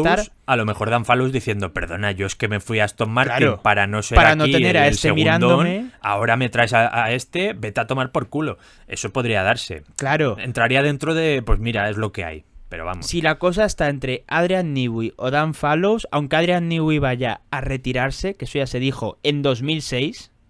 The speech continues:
Speaker 1: a Dan Fallows hay que sacarlo
Speaker 2: Se dijo en dos mil seis,
Speaker 1: por
Speaker 2: pero
Speaker 1: el pelo.
Speaker 2: en algún momento será real, quiero decir.
Speaker 1: Sí,
Speaker 2: O sea,
Speaker 1: sí, y va
Speaker 2: los
Speaker 1: hasta que
Speaker 2: años son
Speaker 1: coincida
Speaker 2: los
Speaker 1: con
Speaker 2: años.
Speaker 1: Fernando Alonso para que se
Speaker 2: Es
Speaker 1: anuncie
Speaker 2: que
Speaker 1: que... tiene una demencia a lo Bruce Willis. Puede ser. <laughs> Buah, ¿te imaginas?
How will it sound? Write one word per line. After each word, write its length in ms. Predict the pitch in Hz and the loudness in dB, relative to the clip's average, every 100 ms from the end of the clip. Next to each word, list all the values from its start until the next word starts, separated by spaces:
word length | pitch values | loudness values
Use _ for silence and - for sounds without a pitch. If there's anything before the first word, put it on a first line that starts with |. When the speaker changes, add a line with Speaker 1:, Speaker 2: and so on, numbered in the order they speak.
| _ _ _ _ _ _ _ _ - | _ _ _ _ _ _ _ _ -16
Speaker 1:
a 120 | 110 | -14
Dan 220 | 104 127 | -10 -12
Fallows 400 | 127 120 135 160 | -6 -2 -2 -2
hay 80 | 123 | -4
que 100 | 135 | -4
sacarlo 720 | 143 131 127 131 147 170 226 - | -4 -4 -4 -2 -2 -2 -4 -8
Speaker 2:
Se 180 | - 104 | -6 -4
dijo 220 | 110 131 | -2 -2
en 60 | |
dos 120 | 127 127 | -2 -2
mil 120 | 120 | -2
seis, 120 | 123 | 4
Speaker 1:
por 120 | 143 | 4
Speaker 2:
pero 100 | 127 123 | 4 6
Speaker 1:
el 40 | |
pelo. 320 | - 123 110 117 | 4 4 -4 -4
Speaker 2:
en 100 | 113 | -2
algún 280 | 98 101 110 | -2 -2 -2
momento 440 | 113 113 107 123 | -2 -4 -4 -6
será 260 | - 110 98 | -2 0 0
real, 380 | 87 92 92 - | 0 -2 -4 -8
quiero 180 | - 98 | -6 -4
decir. 420 | 92 - 101 - - - - _ _ | -4 -6 -10 -10 -20 -20 -20 _ _
Speaker 1:
Sí, 200 | - 160 | -4 -2
Speaker 2:
O 20 | 156 | 0
sea, 120 | 180 | 0
Speaker 1:
sí, 80 | 170 | 2
y 100 | 143 | 4
va 120 | 143 | 2
Speaker 2:
los 40 | - | 4
Speaker 1:
hasta 60 | - | 2
que 140 | 127 | 2
Speaker 2:
años 60 | 147 | 2
son 100 | 120 | 2
Speaker 1:
coincida 140 | 160 | 2
Speaker 2:
los 40 | 156 | 2
Speaker 1:
con 80 | |
Speaker 2:
años. 100 | 139 | 0
Speaker 1:
Fernando 320 | 139 131 143 151 | -2 -2 0 2
Alonso 420 | 151 160 156 185 | 2 0 0 2
para 200 | 170 151 | 2 0
que 100 | 147 | -2
se 100 | 139 | -4
Speaker 2:
Es 80 | 135 | -2
Speaker 1:
anuncie 180 | 147 135 | -2 0
Speaker 2:
que 140 | 160 | -2
Speaker 1:
que... 100 | 160 | 0
tiene 140 | 147 | -2
una 120 | 147 143 | -2 0
demencia 500 | 147 151 151 170 170 | 0 -2 -2 0 2
a 20 | |
lo 120 | 143 | 2
Bruce 280 | 135 135 123 | 0 -2 -2
Willis. 360 | 120 117 101 | -4 -4 -8
Puede 300 | - 120 139 | -10 -8 -6
ser. 400 | - 135 139 - - - - - | -6 -6 -8 -8 -14 -12 -14 -12
<laughs> 280 | - - 104 | -16 -16 -14
Buah, 100 | 98 - - - - | -14 -16 -20 -16 -14
¿te 80 | - | -6
imaginas? 580 | 160 120 - 139 127 | -4 -4 -6 -4 -4